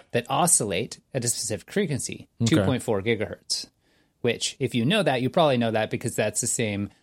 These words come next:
Speaker 1: frequency that other, uh, things like Bluetooth and some Wi-Fi signals use, that they can sometimes interfere with each other. Um,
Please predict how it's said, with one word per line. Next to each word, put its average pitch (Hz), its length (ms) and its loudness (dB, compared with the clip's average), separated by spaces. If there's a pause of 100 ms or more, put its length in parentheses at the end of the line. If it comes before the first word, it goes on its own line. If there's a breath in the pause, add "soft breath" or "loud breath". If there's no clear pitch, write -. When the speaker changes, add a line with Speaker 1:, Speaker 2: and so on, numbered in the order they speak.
Speaker 1:
frequency 113 480 -2
that 95 340 -2
other, 107 480 0
uh, 98 220 -2
things 98 260 -4
like 95 100 -6
Bluetooth 107 540 0
and 92 400 -6
some 104 160 -2
Wi-Fi 107 380 0
signals 98 380 -4
use, 98 280 -4
that 98 80 -6
they 95 220 -10
can - 180 -8
sometimes - 380 -10
interfere 107 320 -8
with 107 120 -8
each 120 120 -8
other. 127 180 -2 (560 soft breath)
Um, 104 540 0